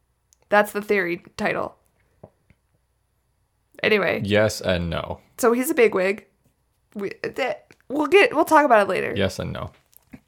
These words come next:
Speaker 1: Um, so he's a well-known guy,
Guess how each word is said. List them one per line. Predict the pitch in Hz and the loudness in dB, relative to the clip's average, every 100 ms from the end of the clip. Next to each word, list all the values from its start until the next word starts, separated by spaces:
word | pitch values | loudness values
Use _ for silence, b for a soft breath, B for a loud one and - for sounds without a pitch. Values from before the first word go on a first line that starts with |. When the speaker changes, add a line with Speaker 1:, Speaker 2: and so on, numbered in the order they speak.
| - | 2
Speaker 1:
Um, | 226 220 214 214 214 b b b b b b b b | 6 8 6 4 -4 b b b b b b b b
so | 254 | -4
he's | 269 269 302 | 0 0 2
a | 381 302 | 4 2
well-known | 196 214 214 220 214 | 6 6 6 4 2
guy, | 185 185 233 | 0 0 -2